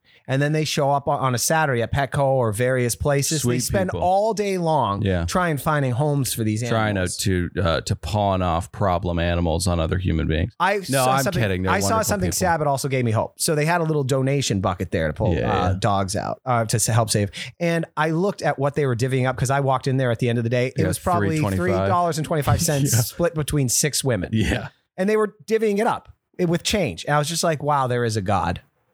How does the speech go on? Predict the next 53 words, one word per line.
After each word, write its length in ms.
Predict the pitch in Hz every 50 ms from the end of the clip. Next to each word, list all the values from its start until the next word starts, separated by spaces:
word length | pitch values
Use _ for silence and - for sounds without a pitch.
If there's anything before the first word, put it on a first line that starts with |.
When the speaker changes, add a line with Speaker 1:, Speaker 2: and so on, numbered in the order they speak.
| _ _
Speaker 1:
There 160 | - 117 113 117
is 120 | 113 104
a 20 |
Speaker 2:
Right. 120 | 92 85 90
Speaker 1:
God." 340 | 107 101 87 78 73 67 - - _
Speaker 2:
Right. 180 | - 69 104 104
Speaker 1:
Mm-hmm. 240 | 107 107 104 107 110 - - -
Speaker 2:
Yeah. 280 | - 104 98 95 92 92 101 -
No, 160 | 123 135 143
I 160 | 135 135 151
know. 120 | 156 135 110
Speaker 1:
Have 140 | 101 - -
Speaker 2:
I, 60 | 220
Speaker 1:
faith, 260 | 208 160 120 - -
man. 220 | 110 98 87 85
Speaker 2:
I, 260 | 151 180 180 - 160 170
I 40 |
need 180 | 170 165 143 123
to, 180 | - 110 92 73
I 120 | 90 117
need 120 | 120 110 92
to 80 | 95
work 260 | 85 80 80 82 82 95
on, 60 | 90
I've 140 | 98 110 123
been 160 | 139 131 104
meditating 460 | 95 98 113 123 - 104 82 80 78
a 40 | 71
lot. 160 | 73 76 78
I 60 | 78
think 180 | - - 95 -
that's 220 | 87 85 - -
what's 140 | 85 - -
doing 240 | - 82 80 85 82
it. 120 | - - - - - - - _
But, 240 | - 127 131 131 -
um, 440 | 127 123 120 120 117 113 113 113 - -
you 100 | - 139
know, 120 | 135 131 123
I, 140 | 127 127 120
I 120 | - 127
got 220 | 120 135 143 151 -
this 140 | 131 113 -
jury 380 | - - 127 127 151 170 165
summons 540 | 156 - - 101 87 80 82 78 78 90 98
the 120 | 98 87 80
other 140 | 85 80 80
Speaker 1:
Throw 220 | 85 - 196 202
it 40 | 214
in 40 | -
Speaker 2:
day. 20 |
Speaker 1:
the 40 | 185
garbage. 580 | 160 190 175 160 151 135 117 101 - - -